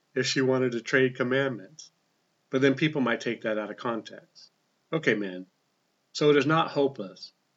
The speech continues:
but we do have our work cut out for us. So here's the first step. Give every last bit of your life to God. Stay near to Him. Get some Holy Spirit along the way, all along the way.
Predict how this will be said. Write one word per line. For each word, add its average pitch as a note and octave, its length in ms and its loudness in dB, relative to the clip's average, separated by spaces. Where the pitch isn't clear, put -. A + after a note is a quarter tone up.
but D3 120 2
we C#3 100 2
do D#3+ 160 6
have D3+ 180 2
our C#3 140 6
work C3+ 260 2
cut C#3+ 180 2
out D3 240 -2
for G2+ 180 -4
us. - 320 -18
So C#3+ 140 0
here's D3+ 240 4
the D3+ 60 -6
first C#3+ 280 0
step. A2+ 360 -8
Give B2 160 2
every D3 220 6
last D3 340 -2
bit D3+ 160 4
of B2 120 2
your B2 120 0
life B2+ 340 -2
to - 100 -6
God. C3 360 -4
Stay D3 220 4
near E3+ 240 6
to D#3 120 2
Him. G2 320 -8
Get C3+ 160 2
some C3 160 2
Holy D3 260 4
Spirit D3+ 380 2
along C#3+ 320 2
the C#3+ 100 0
way, C#3 380 -2
all D#3 400 0
along G2+ 380 -4
the G2 100 -8
way. F#2 360 -8